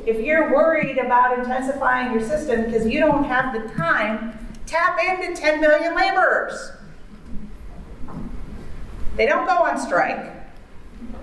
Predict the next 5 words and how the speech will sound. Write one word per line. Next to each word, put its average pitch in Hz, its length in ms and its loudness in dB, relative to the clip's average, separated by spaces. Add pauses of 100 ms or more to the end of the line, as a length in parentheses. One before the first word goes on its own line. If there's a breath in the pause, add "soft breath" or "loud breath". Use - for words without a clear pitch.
(960)
They - 120 4
don't 339 200 2
take 349 220 -2
bathroom - 460 -2
breaks. - 580 -6